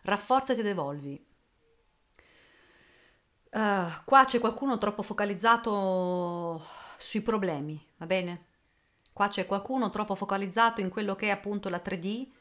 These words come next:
cioè tutti gli ostacoli che stiamo incontrando, che incontriamo, no? Qui nel realizzare quello che vogliamo. E questa è una carta di dire di alleggerirci, eh? Qui ci dice questo. "Ricordati chi sei, perché siamo tutti comunque esseri divini, eh? Esseri cosmici.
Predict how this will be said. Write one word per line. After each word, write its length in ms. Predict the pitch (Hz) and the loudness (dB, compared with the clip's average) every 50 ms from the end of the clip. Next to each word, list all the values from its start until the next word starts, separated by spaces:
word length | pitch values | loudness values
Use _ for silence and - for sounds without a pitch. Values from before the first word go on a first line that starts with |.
| _ - _ | _ -20 _
cioè 220 | - - 196 185 - | -6 -2 -2 -2 -2
tutti 260 | - 233 240 240 220 | -4 -4 -2 0 0
gli 80 | 202 | 0
ostacoli 460 | 202 202 - - 220 220 220 208 196 185 | 0 0 2 2 2 2 2 -2 -2 -2
che 80 | 190 | -2
stiamo 220 | 190 - 196 196 190 | -2 0 -2 0 -2
incontrando, 640 | 185 185 185 185 180 - - 220 202 190 180 165 | -4 -2 -2 -4 -2 2 2 4 4 4 0 -2
che 100 | 156 170 | -4 -6
incontriamo, 720 | 165 160 160 170 170 170 - 208 233 220 196 175 147 139 151 | -8 -8 -6 -6 -6 -4 -2 2 2 2 2 2 -2 -4 -6
no? 340 | 170 185 208 226 220 - - - - - _ _ | -6 -4 -6 -6 -8 -12 -20 -20 -20 -20 _ _
Qui 320 | - - 208 214 247 - 196 | -4 -2 0 0 0 -2 -2
nel 260 | 196 175 185 180 170 | 0 0 0 2 2
realizzare 500 | 185 175 185 185 160 - 190 190 190 185 | 0 0 0 -2 0 2 2 2 2 0
quello 160 | 190 180 180 | -2 -4 -4
che 140 | 175 180 165 | -4 -4 -4
vogliamo. 720 | 170 170 170 180 165 160 151 165 190 220 247 240 - _ _ _ _ _ _ - - - _ _ _ - | -4 -4 -4 -2 -2 -2 -2 -4 -4 -6 -8 -10 -12 _ _ _ _ _ _ -20 -20 -20 _ _ _ -12
E 80 | - | -8
questa 280 | 202 - 269 262 - 240 | -4 -2 0 2 2 2
è 20 | |
una 160 | 214 214 208 208 | 2 2 2 4
carta 340 | 240 240 247 247 - 247 | 4 4 4 4 2 -2
di 120 | 214 208 190 | -2 -2 -2
dire 260 | 196 214 220 226 214 | -2 -2 -2 -2 0
di 80 | 185 190 | 0 0
alleggerirci, 960 | 196 190 190 180 190 202 202 180 160 143 139 - - - 151 151 151 - _ - | 0 0 -2 -2 -2 -2 -2 -4 -6 -8 -10 -10 -12 -12 -12 -12 -14 -16 _ -10
eh? 180 | - 185 185 185 185 | -8 -8 -8 -8 -8
Qui 100 | - - | -10 -8
ci 100 | - 196 | -6 -6
dice 220 | 196 190 202 180 | -6 -4 -6 -6
questo. 520 | - 151 143 143 - - - 147 143 - _ _ - - - - - - - | -6 -8 -8 -8 -10 -12 -12 -14 -16 -16 _ _ -20 -20 -20 -20 -20 -14 -10
"Ricordati 380 | 196 - 226 240 240 233 233 | -6 -2 0 0 0 0 -2
chi 140 | - - 208 | -2 -2 -2
sei, 260 | 208 - 202 170 170 | -2 0 0 0 0
perché 200 | 156 175 175 175 | -2 -4 -6 -6
siamo 240 | - - 202 208 202 | -6 -4 -4 -4 -4
tutti 260 | 220 226 214 - 202 | -4 -6 -6 -4 -4
comunque 340 | 196 190 180 180 170 165 180 | -2 -2 -2 -2 -4 -4 -6
esseri 260 | 175 - - 160 170 | -6 -6 -8 -10 -8
divini, 480 | 160 175 160 170 160 151 147 139 139 - _ _ _ - | -8 -6 -6 -6 -6 -6 -8 -8 -10 -12 _ _ _ -10
eh? 200 | - 165 175 170 - _ _ _ _ - _ - | -8 -8 -8 -8 -12 _ _ _ _ -20 _ -6
Esseri 340 | - 180 180 - 202 190 185 | -6 -4 -4 -2 -4 -4 -2
cosmici. 680 | - 196 185 185 175 160 165 160 156 - - 147 127 | 0 2 2 2 2 -2 -6 -6 -8 -10 -12 -14 -14